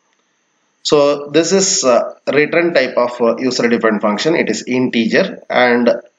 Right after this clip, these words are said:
is prime is, uh, nothing but name of this function, and what you enclosed inside this parenthesis is nothing but a parameter. So num is a parameter, is of type integer. So this is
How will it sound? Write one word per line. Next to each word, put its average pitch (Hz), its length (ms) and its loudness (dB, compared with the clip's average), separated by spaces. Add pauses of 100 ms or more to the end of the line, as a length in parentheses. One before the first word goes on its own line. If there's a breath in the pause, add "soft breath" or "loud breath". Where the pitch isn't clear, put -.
is 196 380 2
prime 120 480 0
is, 156 400 0
uh, 113 240 4 (340 loud breath)
nothing 139 280 2
but 110 120 -2
name 120 300 2
of 143 220 4
this 113 180 -4
function, - 400 -4
and 131 260 0
what 139 440 0
you 185 200 2
enclosed 165 540 2
inside 147 540 0
this 143 180 -4
parenthesis 123 600 0
is - 60 -8
nothing 120 300 0
but 120 180 0
a 143 60 0
parameter. 104 640 0 (800)
So - 180 0
num 170 380 4
is 190 180 -2
a 180 80 2
parameter, 113 800 0
is - 160 -6
of 131 220 2
type 151 240 2
integer. 113 560 -4 (500)
So 160 380 2
this 190 220 2
is - 360 0